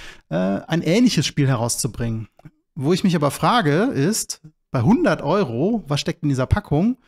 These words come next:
Und es ist so viel anders als Everdell, dass ich das, dass das irgendwie wert ist. Also, ich als Everdell-Spieler hab da so viel anderes, dass ich sage, jo, das lohnt sich zu investieren. Ähm,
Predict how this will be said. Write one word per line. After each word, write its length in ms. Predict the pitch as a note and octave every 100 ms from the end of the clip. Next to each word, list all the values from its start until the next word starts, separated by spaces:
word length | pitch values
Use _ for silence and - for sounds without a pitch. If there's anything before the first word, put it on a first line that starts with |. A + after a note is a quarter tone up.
| - -
Und 120 | - D3
es 120 | D3+
ist 120 | C3
so 240 | C#3 A3
viel 360 | A3 - E3+ F3+
anders 360 | D3+ G3 E3+ C#3+
als 300 | C#3+ C#3 -
Everdell, 440 | E3 F3 C#3+ D#3+
dass 180 | D3 -
ich 80 | C#3+
das, 340 | C3 - -
dass 160 | - -
das 160 | A#2+
irgendwie 340 | D3 C3+ A#2+ A2
wert 220 | C3 E3
ist. 300 | G#2 G2+ -
Also, 320 | A#2 A2+ A2+ - _ - - _ - - -
ich 140 | E3
als 140 | C#3
Everdell-Spieler 1040 | A#2+ E3+ D#3 D#3 D#3 - D3 E3 D3+ D#3 D3 _ _ _ -
hab 100 | -
da 140 | A#2+
so 100 | A#2+
viel 240 | E3 F3+ D#3
anderes, 540 | C#3 E3+ D3 D3+ -
dass 140 | C3+
ich 60 | A#2
sage, 220 | C3 B2
jo, 300 | A#2 C3+ G#3+
das 220 | - C3+ -
lohnt 160 | C#3+
sich 100 | C#3+
zu 100 | -
investieren. 680 | B2 A#2 - D3+ A3 C4 C4+ _ _ _ _ _ _ -
Ähm, 460 | D3 D#3 E3 E3+ D#3+